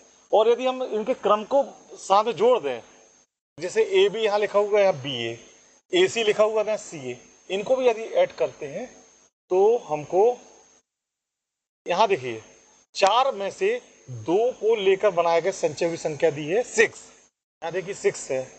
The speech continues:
और यदि हम क्रमचय बनाना चाहें तो कितना हो जाएगा? ये छः और जुड़ जाएंगे, बारह हो जाएंगे। तो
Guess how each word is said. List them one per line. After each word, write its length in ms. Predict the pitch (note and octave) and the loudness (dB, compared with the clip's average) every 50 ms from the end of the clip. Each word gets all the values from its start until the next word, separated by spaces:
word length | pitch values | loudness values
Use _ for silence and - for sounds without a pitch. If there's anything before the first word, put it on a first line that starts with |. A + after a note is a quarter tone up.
| _ _ _ - - - | _ _ _ -14 -2 2
और 140 | D#3+ D#3+ E3+ | 2 2 2
यदि 140 | F3 F3+ | 2 -2
हम 80 | G3+ G3+ | -2 -4
क्रमचय 420 | E3 - F3 E3+ E3+ F3+ - C4+ C#4 | -2 0 2 2 2 2 4 4 4
बनाना 320 | C4 B3+ B3 A#3+ A#3 A#3+ | 4 4 2 2 2 0
चाहें 340 | A3 - G#3+ G3 G#3+ B3 C#4 - - _ _ _ _ _ _ _ _ _ _ - | 0 0 0 0 0 -2 -8 -10 -16 _ _ _ _ _ _ _ _ _ _ -2
तो 200 | F#4+ A4 B3+ C#4 C4+ - - _ _ _ _ _ _ _ _ - | 0 2 2 0 -2 -6 -14 _ _ _ _ _ _ _ _ -8
कितना 200 | - E3 D#3 G3+ | -6 -2 0 2
हो 140 | G#3+ G#3 G#3+ | 2 4 4
जाएगा? 320 | G#3 A3 G#3+ G#3+ G3+ A#3 B3 B3 - - _ _ _ _ _ _ | 4 4 4 4 2 0 -2 -2 -6 -12 _ _ _ _ _ _
ये 100 | - F3+ | -6 -6
छः 220 | F3 - - E3 F#3 | -6 -4 -2 2 2
और 200 | G3 G3 G#3+ A#3 | 4 4 2 2
जुड़ 160 | G3+ G3+ F3+ | 0 -2 -2
जाएंगे, 400 | D3+ D3+ D3 C#3 C#3 C#3+ G3+ A#3+ - - D#3+ | -2 -2 -2 -2 -4 -6 -10 -12 -12 -14 0
बारह 240 | C3+ C#3+ D#3 E3+ D#3+ | 2 4 6 6 6
हो 120 | D3+ C3+ | 4 2
जाएंगे। 360 | A#2+ A#2+ A2+ A2 A2 A2 A#2 | -2 -6 -6 -8 -10 -14 -16
तो 1120 | B2+ - _ _ _ _ _ _ _ _ _ _ _ _ _ F3 E3+ D#3+ D#3 D3+ C#3+ C3 | -16 -18 _ _ _ _ _ _ _ _ _ _ _ _ _ -4 -4 -2 -2 -2 -4 -6